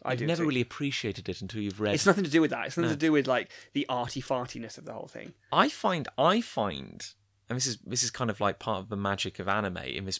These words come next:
Speaker 2: weird way, I find it, it's a bit less silly
Speaker 1: <laughs>
Speaker 2: with the Japanese. And I, I, this is bizarre because the voice actors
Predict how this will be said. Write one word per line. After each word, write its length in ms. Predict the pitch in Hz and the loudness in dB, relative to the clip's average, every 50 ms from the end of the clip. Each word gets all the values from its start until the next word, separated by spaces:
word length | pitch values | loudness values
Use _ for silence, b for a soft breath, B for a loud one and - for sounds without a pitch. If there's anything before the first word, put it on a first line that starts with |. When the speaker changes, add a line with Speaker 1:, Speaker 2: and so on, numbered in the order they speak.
| - - | -4 0
Speaker 2:
weird 420 | 123 135 139 143 135 123 113 104 | 2 4 6 6 6 4 2 0
way, 380 | 104 117 113 98 87 82 - - B B B B B B B B B _ - | 0 0 2 2 0 -2 -4 -8 B B B B B B B B B _ -2
I 140 | 147 202 240 | 0 0 0
find 360 | - - - 220 196 180 143 | 0 0 0 0 2 2 0
it, 100 | - - - - - | -2 -4 -6 -8 -6
it's 160 | 135 - - | -4 -4 -4
a 60 | 120 | -4
bit 200 | 127 147 135 - - | -2 -4 -4 -4 -4
less 480 | 139 127 123 120 - - - - - - _ _ _ _ | -4 -2 0 2 2 4 4 2 2 -2 _ _ _ _
silly 580 | - - - - - 147 113 95 71 60 - _ _ _ _ _ | 2 4 4 4 4 2 0 0 -4 -8 -12 _ _ _ _ _
Speaker 1:
<laughs> 680 | _ _ _ - - 190 202 202 226 175 - - 190 - | _ _ _ 10 12 12 12 12 12 12 12 10 4 4
Speaker 2:
with 600 | 143 123 131 127 120 117 117 110 - - - - | 6 8 10 10 10 8 6 2 -4 -8 -6 2
the 420 | - 156 139 147 147 - - 120 110 | 6 6 6 6 6 0 -8 -4 4
Japanese. 460 | - 147 127 - - 123 117 110 - - | 6 6 6 6 4 0 0 0 2 2
And 160 | 151 170 170 - | 2 2 4 4
I, 160 | - 170 - - - - | 2 2 2 0 -2 -6
I, 100 | 87 - 80 120 143 | -6 -4 -4 -4 0
this 120 | 170 190 | 0 0
is 60 | 214 196 | 0 2
bizarre 360 | 190 196 - 202 185 185 196 | 2 4 6 10 10 10 10
because 400 | 190 - - - 147 135 - - b b b b b b b b b _ _ - - _ | 8 4 0 2 2 2 2 -2 b b b b b b b b b _ _ -20 -14 _
the 60 | - 147 | -4 4
voice 320 | 139 196 226 269 - - | 6 8 8 8 8 6
actors 560 | 180 151 135 - - 110 98 92 95 - - | 6 4 2 0 0 0 0 0 -2 -4 -4